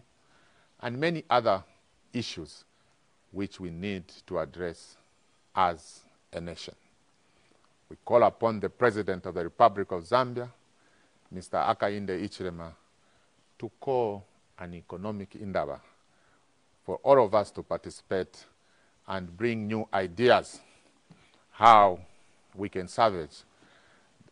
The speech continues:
our economy of this country. This is our country. This country belongs to us and belongs to the future generation. It is not personal to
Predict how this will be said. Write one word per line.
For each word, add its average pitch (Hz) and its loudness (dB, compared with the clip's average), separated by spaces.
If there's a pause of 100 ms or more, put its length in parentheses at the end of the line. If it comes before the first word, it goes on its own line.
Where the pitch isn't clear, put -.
(120)
our 113 12
economy 82 -8 (260)
of 78 -14
this 78 -16
country. - -16 (1080)
This 139 -4
is 104 -6
our 90 2
country. 101 -12 (500)
This - -4
country 104 -6
belongs 95 -6
to - -14
us 117 -6 (580)
and 113 -10
belongs 120 -6
to 101 -14
the 92 -8 (120)
future 95 -8 (480)
generation. 76 -10 (800)
It 120 -8
is 107 -6
not 120 -2
personal 104 -6
to - -10